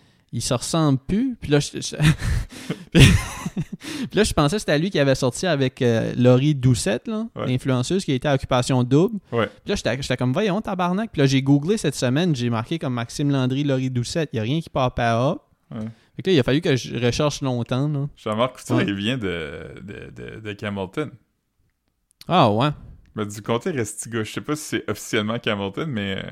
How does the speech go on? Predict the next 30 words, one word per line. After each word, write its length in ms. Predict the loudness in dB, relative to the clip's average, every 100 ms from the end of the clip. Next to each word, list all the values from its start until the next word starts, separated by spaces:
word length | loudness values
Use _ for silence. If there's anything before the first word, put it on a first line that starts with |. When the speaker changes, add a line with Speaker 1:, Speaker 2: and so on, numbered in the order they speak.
| -14 -20 _ _ _ _ _ _ -20 -16
Speaker 2:
euh, 140 | -10 -8
de 40 | -8
ces 160 | -8
places-là, 400 | -8 -8 -8 -10
là. 1040 | -12 -12 -16 _ _ _ _ _ _ _ -10
Speaker 1:
Ok. 140 | -6 -6 -6 _ _ _ _ -8
Speaker 2:
Moi, 180 | -6 -2
moi, 160 | -2
ma, 360 | 2 2 0 -2
ma 140 | -6
stratégie, 600 | -8 -8 -6 -4 -4 -4
mettons 300 | -4 -2 -2
que 60 | -4
je 60 |
suis 100 | -6
dans 100 | -4
l'offre 260 | -2 -2 -4
en 80 | -6
ce 100 | -6
moment, 300 | -6 -4 -6 -10 _
puis 200 | -12 -10
je 80 | -6
veux 140 | -4
Speaker 1:
Mettons, 140 | 0 2
Speaker 2:
vraiment 140 | 2
Speaker 1:
mettons 220 | 2 0
t'es 160 | 0 -2
Claude 300 | 0 0 0
Bégin. 340 | 0 -2 -4 -6
Speaker 2:
Ouais. 120 | -2